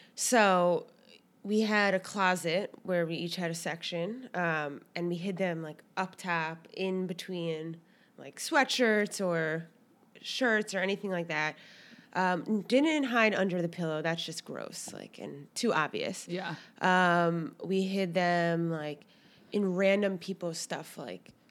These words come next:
Speaker 2: So you spread them out
Speaker 1: Yeah,
Speaker 2: throughout,
Speaker 1: spread
Speaker 2: you
Speaker 1: them
Speaker 2: didn't
Speaker 1: out.
Speaker 2: hide, like, the box. You spread
Speaker 1: Mm-mm.
Speaker 2: them out throughout the bunk.
Speaker 1: Correct.
Speaker 2: Okay.
Speaker 1: And then I remember I was like, "All right, we're gonna take these wrappers and we're gonna run," 'cause my sister went to camp too,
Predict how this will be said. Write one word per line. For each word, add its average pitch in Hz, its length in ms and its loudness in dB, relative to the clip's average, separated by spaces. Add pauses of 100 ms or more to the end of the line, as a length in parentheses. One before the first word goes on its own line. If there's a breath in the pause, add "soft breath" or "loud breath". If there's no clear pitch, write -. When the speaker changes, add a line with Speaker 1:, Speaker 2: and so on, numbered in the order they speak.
(320)
Speaker 2:
So - 180 0
you 247 80 6
spread 233 420 2
them 208 160 0
out 196 320 -2
Speaker 1:
Yeah, 196 240 6
Speaker 2:
throughout, 196 180 6
Speaker 1:
spread 214 180 8
Speaker 2:
you 220 60 4
Speaker 1:
them - 80 8
Speaker 2:
didn't 165 120 8
Speaker 1:
out. 220 80 4
Speaker 2:
hide, 208 240 2
like, 180 240 0
the 175 80 4
box. 165 560 0
You 180 100 0
spread 185 440 2
Speaker 1:
Mm-mm. 165 40 -4
Speaker 2:
them 180 160 0
out 170 220 0
throughout 156 320 0
the 156 80 -6
bunk. 147 500 -6
Speaker 1:
Correct. 185 320 -2
Speaker 2:
Okay. 165 400 -2 (400 loud breath)
Speaker 1:
And 220 240 4
then 202 460 6
I 196 60 6
remember 202 440 4
I 180 100 4
was 175 140 -2
like, 175 180 -8
"All 175 60 -4
right, 143 240 -6
we're 175 120 -2
gonna 208 200 0
take 175 600 -4
these 170 260 -4
wrappers 131 500 -8 (140)
and 147 320 -10 (240)
we're 165 140 -10
gonna 151 160 -6
run," 160 480 -2
'cause 180 140 -6
my 175 100 0
sister 262 360 0
went 165 200 0
to - 80 -14
camp 147 280 -6
too, - 220 -4